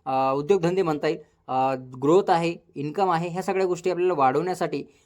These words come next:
हा एक कोर्स दिलेला आहे आणि तो कोर्स केल्यानंतर जे आहे तुम्ही स्वतःची इन्कम वाढवू शकता. तर मित्रांनो, आपल्याला या ठिकाणी जसं टीईसी आणि सीसीई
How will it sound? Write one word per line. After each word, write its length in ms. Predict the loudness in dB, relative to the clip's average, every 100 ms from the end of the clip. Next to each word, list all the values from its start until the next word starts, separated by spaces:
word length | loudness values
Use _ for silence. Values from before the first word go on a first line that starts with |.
| _
हा 80 | 0
एक 140 | 0 0
कोर्स 260 | -2 -4
दिलेला 300 | -2 -2 0
आहे 120 | -2
आणि 100 | -4 -6
तो 80 | -6
कोर्स 340 | 4 4 4
केल्यानंतर 500 | 0 -2 -2 -4 -6
जे 120 | -4
आहे 200 | -6 -6 -10 _ _ _
तुम्ही 240 | -4 -2
स्वतःची 800 | -4 -4 -4 0 2 2 0 0
इन्कम 440 | -2 -2 -2 -2 0
वाढवू 280 | 0 0
शकता. 320 | -2 -8 -10 -12 -14 _ _ _ _ _
तर 60 | -8
मित्रांनो, 400 | -2 2 2 6
आपल्याला 440 | 4 4 2 2 0 -6 _ _ -16
या 180 | -2 0
ठिकाणी 360 | 0 0 0 0
जसं 240 | -2 -4
टीईसी 500 | -4 -4 -2 -2 2
आणि 300 | 2 2 0
सीसीई 640 | -2 -6 -6 -8 -8 -8